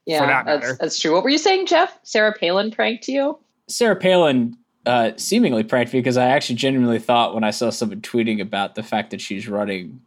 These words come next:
Speaker 3: for Alaska's House seat that, "Oh, is this, like, an April Fool's thing?" And so I Googled it, and then I saw the New York Times had written a story, like,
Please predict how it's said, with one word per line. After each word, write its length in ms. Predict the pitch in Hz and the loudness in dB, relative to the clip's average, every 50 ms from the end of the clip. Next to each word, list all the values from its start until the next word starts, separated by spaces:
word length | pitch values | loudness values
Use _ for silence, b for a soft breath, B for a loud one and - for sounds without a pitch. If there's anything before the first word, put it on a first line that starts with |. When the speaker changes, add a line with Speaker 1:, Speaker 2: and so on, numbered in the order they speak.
| _ | _
Speaker 3:
for 120 | _ 104 104 | _ -4 -4
Alaska's 480 | 98 98 95 101 101 - - 90 92 - | -2 -2 -2 -4 -4 -6 -10 -14 -14 -6
House 280 | - 110 107 104 - | -4 -4 -4 -4 -6
seat 320 | - - 90 85 82 - _ | -8 -10 -10 -10 -12 -12 _
that, 200 | 92 87 - - _ _ _ - | -10 -10 -10 -12 _ _ _ -2
"Oh, 140 | 120 104 | -2 -2
is 160 | 101 101 - - | -2 -4 -6 -6
this, 160 | 110 110 - | -6 -4 -4
like, 140 | 113 104 - | -4 -4 -4
an 80 | 98 104 | -6 -8
April 240 | 110 110 - 98 | -8 -8 -8 -12
Fool's 300 | - - 110 110 110 113 | -12 -8 -6 -6 -6 -4
thing?" 260 | - 127 123 123 123 120 | -2 -2 -2 0 -2 -2
And 80 | 110 107 | -4 -4
so 140 | - 120 | -4 -2
I 80 | 104 104 | -4 -4
Googled 380 | 107 - 127 123 123 110 104 110 | -2 -2 -2 -2 -2 -2 -4 -4
it, 200 | 101 98 92 - - | -4 -6 -6 -8 -6
and 120 | 110 107 | -4 -2
then 100 | 107 104 107 | -2 -2 -2
I 20 | |
saw 200 | 104 - - 98 | -4 -4 -4 -6
the 80 | 92 92 | -6 -6
New 100 | 95 98 | -8 -8
York 200 | 98 87 78 - | -8 -8 -8 -8
Times 320 | - - 101 98 92 - | -4 -4 -4 -4 -4 -8
had 80 | 110 92 | -12 -14
written 200 | 90 76 71 78 | -14 -14 -14 -12
a 40 | 85 | -12
story, 440 | - - - 101 95 95 87 80 76 | -12 -8 -6 -6 -6 -4 -6 -6 -8
like, 260 | 69 67 73 76 76 | -12 -12 -14 -14 -16